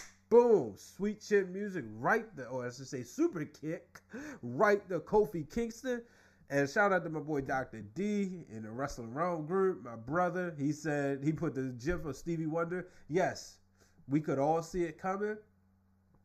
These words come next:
but sometimes the predictability is good, and it's about the execution. And what a, I mean, what a shot.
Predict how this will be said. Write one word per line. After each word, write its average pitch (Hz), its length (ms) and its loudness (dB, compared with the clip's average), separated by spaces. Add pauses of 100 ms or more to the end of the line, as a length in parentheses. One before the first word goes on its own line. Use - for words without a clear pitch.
(200)
but 113 200 -12
sometimes 185 720 -2
the 135 100 -6
predictability 151 1120 -4
is 120 140 -6
good, 170 480 -2 (380)
and 113 140 -8
it's 117 140 -10
about 139 420 0
the 127 220 0
execution. 135 1120 0 (540)
And 120 500 -2 (120)
what 156 420 2
a, 117 500 -6
I 113 60 -10
mean, 117 220 -6
what 156 180 0
a 165 60 -2
shot. 131 480 0